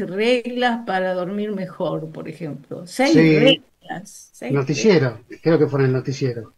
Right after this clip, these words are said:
Speaker 1: No sé si fue un noticiero, pero el tema es que el tema de las reglas es muy complicado. Bueno, usted ya dio el número de los mensajes, ¿no? Porque esto iba para un,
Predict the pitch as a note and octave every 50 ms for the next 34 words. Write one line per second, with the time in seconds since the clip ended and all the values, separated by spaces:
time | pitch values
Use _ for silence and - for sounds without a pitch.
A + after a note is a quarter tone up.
0 | _ _ _ _ _ _ _ _ _ _ _ _ _ - E4 C#4 D#4+ F4+ F#4+ F#4
1 | F#4+ G4+ A4 A4 G4 - - E4 C4 C4 G#3+ F#3+ F3+ - A3+ F#3+ F#3+ F#3+ F#3 F#3+
2 | F#3 F#3 A3 G3+ G3+ G3+ G3+ - G3 G3+ G3 G3 G3 G3 G3+ - G#3+ A3 G#3+ G#3+
3 | G#3+ G#3+ G#3+ A3 G#3+ - - - - _ - - A3+ B3 A#3+ - - G4 A#4+ A#4+
4 | G4+ D#4 C#4+ D4+ D#4+ D#4 - - B3+ A#3+ A#3+ B3 - - - - A#3+ B3 - G4+
5 | G4+ A#4 A#4+ F#4+ B3+ G3+ G#3+ A3+ A#3 B3+ E4 G4 G4+ F#4+ D4+ C4 C4 A#3 A#3+ B3+
6 | C4+ C4+ C4+ C#4 C4+ C4+ C4+ C4+ F#3 G3 G3 - C4+ A#3+ G3+ A3 A3 G#3+ A3 G#3+
7 | G#3 A#3 G#3+ D#4 D4+ D4+ D#4 C#4+ B3 A#3 A#3 A3+ G#3 G#3 G#3 G3+ G3+ G3 G3 G3
8 | G3 G3 F#3+ F#3 F#3 F3+ F3+ F3+ F#3+ F#3+ F3+ F#3+ F#3 - G3 E3 F3 - - F3+
9 | F3 F#3 F#3+ G3 A3+ A#3 A#3 A3 G#3 F#3+ G3+ A#3 B3+ B3 B3 C4+ C4 B3 A#3+ B3+
10 | B3+ B3 B3 C4 G#3 G3+ G3+ G3+ G3+ G3+ G3+ G#3 G#3 G#3 G#3 G3+ G3